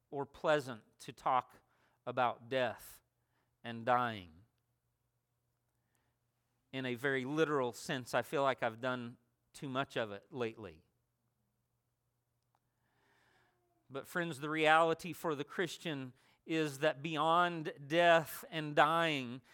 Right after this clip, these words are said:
there is an empty tomb, there is a resurrection, and there is life, and there is victory, and God can lift us up above our circumstances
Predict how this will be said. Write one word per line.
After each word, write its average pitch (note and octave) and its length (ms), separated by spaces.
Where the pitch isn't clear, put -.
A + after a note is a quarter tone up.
there E3 240
is E3 240
an D#3 120
empty F3+ 440
tomb, F3 520
there D#3 160
is D#3+ 240
a D3 160
resurrection, D#3+ 920
and C3+ 140
there D#3 180
is D#3 380
life, E3+ 720
and D3 180
there D#3+ 180
is D#3+ 280
victory, D3 800
and D#3 220
God F3+ 340
can E3+ 220
lift G3 360
us G3 300
up A3 380
above G#3 520
our F#3+ 160
circumstances D#3+ 1040